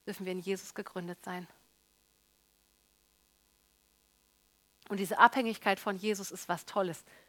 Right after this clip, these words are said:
Ich hatte ja dieses Tuch, wo wir, manchmal sind die Umstände sehr turbulent in unserem Leben.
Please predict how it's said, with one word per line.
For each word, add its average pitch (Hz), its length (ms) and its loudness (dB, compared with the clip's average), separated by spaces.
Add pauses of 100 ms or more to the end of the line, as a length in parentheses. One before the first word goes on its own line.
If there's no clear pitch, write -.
(260)
Ich - 80 0
hatte 233 120 8
ja 262 60 10
dieses 202 300 -4
Tuch, 339 340 6 (4000)
wo 226 180 4
wir, 202 280 8
manchmal 285 380 10
sind 262 160 4
die 240 80 0
Umstände 262 460 4
sehr 247 160 12
turbulent 220 440 6
in 190 80 0
unserem 185 260 2
Leben. 160 260 -2